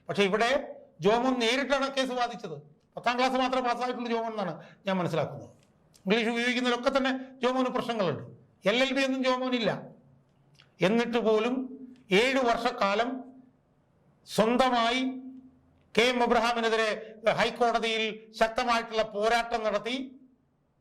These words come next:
ആ കെ എം എബ്രഹാം എന്ന് പറഞ്ഞ ഏറ്റവും വലിയ അധികാരിയെ ഈ പ-, ഈ പറഞ്ഞതുപോലെ, ഏ, അയാൾക്കെതിരായിട്ടൊരു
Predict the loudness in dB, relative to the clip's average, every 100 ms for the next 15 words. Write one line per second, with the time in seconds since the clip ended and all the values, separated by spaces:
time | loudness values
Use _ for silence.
0 | _ _ _ -2 0 2 2 2 2 2
1 | 0 0 0 0 0 0 2 2 0 0
2 | 2 2 0 -2 -2 -8 -20 -8 -6 0
3 | 0 0 -4 -2 -2 0 0 2 2 0
4 | -2 -12 -20 _ 0 0 2 2 2 0
5 | 0 2 0 -2 -8